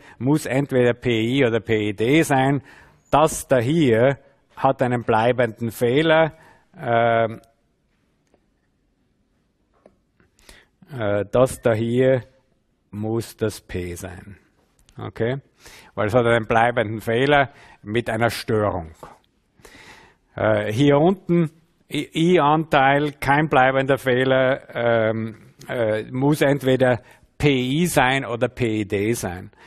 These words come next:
Und jetzt, wenn Sie jetzt die zwei Antworten anschauen, also diese gestrickelte hier und diese hier, beide haben keinen Fehler, dann ist ganz klar, die,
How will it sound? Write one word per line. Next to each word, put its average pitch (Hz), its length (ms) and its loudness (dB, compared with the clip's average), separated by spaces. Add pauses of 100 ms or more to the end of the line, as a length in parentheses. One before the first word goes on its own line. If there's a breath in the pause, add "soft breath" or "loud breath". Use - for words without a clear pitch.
(340 loud breath)
Und 123 160 -10
jetzt, 151 480 0 (400 soft breath)
wenn 131 220 -2
Sie 151 100 0
jetzt 147 200 0
die 147 80 0
zwei 147 400 2
Antworten 139 540 0
anschauen, 139 540 2
also 110 220 -6
diese 127 400 -4
gestrickelte 123 720 -2
hier 123 520 0
und 107 360 -10
diese 127 260 -2
hier, 110 340 0
beide 120 420 0
haben 110 200 -6
keinen 104 320 -6
Fehler, 113 520 -2 (600 loud breath)
dann 127 300 0
ist 151 200 0
ganz 147 320 0
klar, 127 400 2
die, 123 380 -4